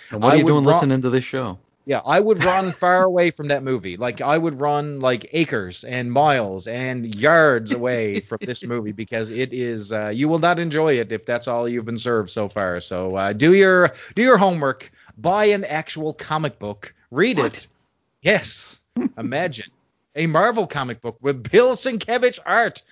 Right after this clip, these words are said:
Speaker 2: Now,
Speaker 1: There
Speaker 2: when was
Speaker 1: you
Speaker 2: the
Speaker 1: go.
Speaker 2: last time you think that I would ever gonna say that? Now, what an opener. What an opener.
Speaker 1: <laughs> Now, uh, the, the thing, my main take, I, I, you know, it is a movie, so I'm not going to see it. That's, you know, my thing. But, uh,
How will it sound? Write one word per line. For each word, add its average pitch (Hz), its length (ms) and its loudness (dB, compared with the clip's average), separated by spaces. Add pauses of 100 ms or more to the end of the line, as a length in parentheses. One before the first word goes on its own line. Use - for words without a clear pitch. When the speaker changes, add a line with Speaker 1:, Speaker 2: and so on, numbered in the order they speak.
(140)
Speaker 2:
Now, 156 140 -4
Speaker 1:
There 151 120 -6
Speaker 2:
when 240 100 0
was 202 100 -4
Speaker 1:
you 220 60 -2
Speaker 2:
the - 20 -4
Speaker 1:
go. 208 60 -2
Speaker 2:
last 208 240 -2
time 196 200 -6
you 185 60 -6
think 170 220 -14
that 151 100 -6
I 156 80 0
would 156 100 -2
ever 143 200 -4
gonna 135 180 -8
say 123 180 -6
that? 95 300 -6
Now, 104 100 -8
what 175 200 2
an 180 100 0
opener. 90 340 0
What 262 240 6
an 240 120 4
opener. 101 360 -4 (440)
Speaker 1:
<laughs> 233 100 -2 (560)
Now, 160 300 2
uh, 123 220 0 (540)
the, 143 140 -12 (120)
the 143 140 0
thing, 240 280 -2
my 240 260 0
main 180 180 -2
take, 170 300 -2
I, 151 160 0
I, 107 140 -12
you 160 120 -2
know, 113 160 4
it 123 60 2
is 135 120 4
a 127 60 4
movie, 113 260 2
so 110 180 -2
I'm 104 160 -2
not 104 260 -4
going 107 260 -2
to 107 40 -8
see 82 200 -8
it. 80 160 -12 (140)
That's, - 340 -12
you 98 60 -6
know, 92 100 -6
my 98 160 -2
thing. 92 320 -6 (420)
But, 107 180 4
uh, 104 320 2